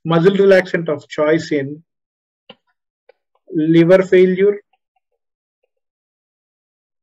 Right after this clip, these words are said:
renal failure. Even it is the most commonly drug used in pediatrics and geriatrics.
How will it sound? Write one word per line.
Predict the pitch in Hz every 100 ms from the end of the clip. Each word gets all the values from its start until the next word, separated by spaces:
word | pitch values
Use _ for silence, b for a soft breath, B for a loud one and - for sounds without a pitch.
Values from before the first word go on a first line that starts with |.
| _ _ _ _ _ _ _ _ _
renal | 160 165 185 190 185
failure. | 185 180 180 185 190 185 _ _ _ _ _ 185
Even | 185
it | 170
is | 170
the | 170
most | 180 220 214 -
commonly | 180 180 180
drug | 170 165 165
used | 165 175 165
in | 165 160 165 _ _ _
pediatrics | 185 185 190 185 180 190 190 - -
and | 165 160 160 160 _ _ _ _ 139
geriatrics. | 151 165 143 120 117 - _ - - _